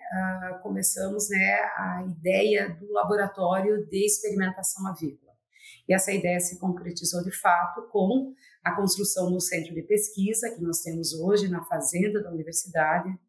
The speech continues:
onde está instalado o laboratório de experimentação avícola. E lá, então, estagi-, os nossos estagiários, mestrandos, doutorandos do programa aqui executam suas atividades. E lá que,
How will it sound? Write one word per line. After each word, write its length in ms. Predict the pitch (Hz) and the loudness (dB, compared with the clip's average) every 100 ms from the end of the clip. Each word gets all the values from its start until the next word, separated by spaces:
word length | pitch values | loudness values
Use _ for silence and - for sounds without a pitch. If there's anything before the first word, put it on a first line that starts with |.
| - | -6
onde 140 | 180 | -2
está 260 | - - 185 | 0 2 4
instalado 440 | 208 - 175 165 165 | 2 0 2 2 0
o 40 | |
laboratório 500 | 156 156 160 160 147 | -8 -10 -12 -12 -10
de 60 | 165 | -4
experimentação 760 | - 165 156 160 160 - 170 | -4 -4 -8 -6 -4 -4 -2
avícola. 480 | 170 170 175 180 240 240 - _ - - _ _ | -6 -2 0 0 -2 -4 -10 _ -20 -20 _ _
E 60 | 214 | 6
lá, 220 | 190 175 | 8 6
então, 400 | 208 190 180 202 | 4 -2 -4 -2
estagi-, 500 | 202 - - 175 175 | -2 0 0 0 0
os 100 | 170 | -2
nossos 340 | 165 165 175 165 | -2 -2 -2 -4
estagiários, 880 | - 165 160 160 175 185 165 151 | -4 -2 0 4 4 4 0 -2
mestrandos, 720 | 165 165 - 175 185 185 170 160 | -2 -2 -2 0 2 2 -2 -4
doutorandos 560 | 156 180 165 170 165 | -6 -4 -4 -4 -6
do 100 | - | -10
programa 500 | - 165 160 175 175 | -10 -8 -6 -2 0
aqui 340 | 185 - 202 240 | -2 -2 -2 0
executam 400 | - 185 - - | 0 -2 -10 -8
suas 340 | - 185 160 | -4 -4 -4
atividades. 800 | 170 180 185 185 175 170 185 240 - - _ _ - - - - | -6 -6 -4 2 4 4 2 0 -2 -4 _ _ -20 -20 -20 -6
E 400 | 202 214 262 269 | 0 4 6 4
lá 480 | 269 262 220 220 - - | 2 4 6 4 2 2
que, 420 | 269 269 247 - | 4 4 0 -12